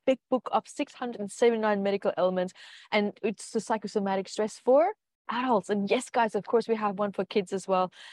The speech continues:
And then also we have wonderful workshops coming up. We have our free weekly masterclasses. It's absolutely for free. You can register at yvette rose dot com. I also have my Intuitive Body Spirit workshop where you learn how to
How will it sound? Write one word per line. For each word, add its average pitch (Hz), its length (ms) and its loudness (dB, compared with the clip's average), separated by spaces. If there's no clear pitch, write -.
And 233 140 2
then 233 80 6
also 285 260 4
we 262 100 4
have 240 160 0
wonderful 269 420 2
workshops 240 340 2
coming 202 320 -2
up. 220 240 -2
We 208 60 -4
have 208 180 -6
our - 80 -2
free 247 320 0
weekly 226 340 0
masterclasses. 226 840 0
It's 190 220 -10
absolutely 233 420 2
for 196 160 -4
free. 202 240 -2
You 190 80 -2
can 190 160 -4
register 202 500 0
at 196 180 -2
yvette 196 340 0
rose 196 220 0
dot 180 200 -2
com. 214 280 -2
I 196 80 0
also 226 240 2
have 214 180 -4
my 196 80 -2
Intuitive 196 400 0
Body 196 220 2
Spirit 185 320 -4
workshop 262 480 2
where 202 120 2
you 196 140 0
learn 202 220 0
how 220 100 -2
to 196 160 -2